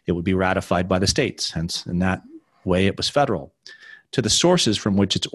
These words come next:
ordinary powers are to be drawn." Well, in part, the states would send senators, uh, to the legislative branch,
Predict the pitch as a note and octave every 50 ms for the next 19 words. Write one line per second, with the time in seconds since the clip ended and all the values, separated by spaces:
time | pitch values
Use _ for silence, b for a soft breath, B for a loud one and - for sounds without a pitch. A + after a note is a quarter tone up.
0 | - - G2 F#2+ G2 G2+ G2+ G2+ G#2 G2+ - - - F#2 F2 F#2 F#2 F#2 G2 F#2+
1 | F#2+ - - - F#2 - G2 F#2 G2 - D3 D#3+ D3 G2 D#2+ F2+ - _ _ _
2 | _ _ _ _ _ _ _ _ _ _ _ _ - - G#2 F2+ F#2 G#2 A2 -
3 | - G2 F2+ F#2+ G#2+ - - _ _ _ _ - F#2+ - - F#2 F#2+ F#2 - -
4 | - B B B B B B B B B G2 F2+ - - G#2+ F#2 F2+ - - G2
5 | F#2 F#2 F2+ G2 G2 A2+ - - - - - F#2 - - F2+ E2+ E2+ F2 F2+ -
6 | - E2+ E2 F2 - F#2 F#2 F#2 F#2+ G2+ A#2+ - -